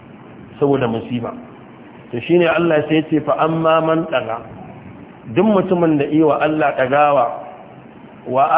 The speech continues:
asara al-hayata ad-dunya, ififita rayuwar duniya akan ta lahira. To me zai faru? To innal jahima hiya al-ma'awa, wutar jahimu ita ce makomarsa. To wannan yana daga cikin matsalar mu yanzu. Duk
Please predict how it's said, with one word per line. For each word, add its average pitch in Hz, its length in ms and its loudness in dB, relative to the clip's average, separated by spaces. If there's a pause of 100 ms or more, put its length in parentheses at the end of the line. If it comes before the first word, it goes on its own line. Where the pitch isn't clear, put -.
(120)
asara 180 260 2
al-hayata 156 580 0
ad-dunya, 147 640 0
ififita 160 680 -2
rayuwar 139 400 2
duniya 147 500 -2
akan 131 340 -4
ta 131 100 -2
lahira. 135 440 0 (1120)
To 127 80 -2
me 139 160 0
zai 165 140 2
faru? 139 320 0 (720)
To 123 80 -8
innal 151 480 2
jahima 135 420 0
hiya 139 220 -2
al-ma'awa, 131 640 0 (520)
wutar 156 260 2 (100)
jahimu 139 420 0
ita 139 280 -4
ce 139 100 -2
makomarsa. 117 600 -6 (760)
To 131 60 0
wannan 175 540 2
yana 196 260 2
daga 156 240 4
cikin 160 220 -4 (100)
matsalar 165 400 0
mu 139 100 0
yanzu. 123 400 -4 (880)
Duk 571 120 2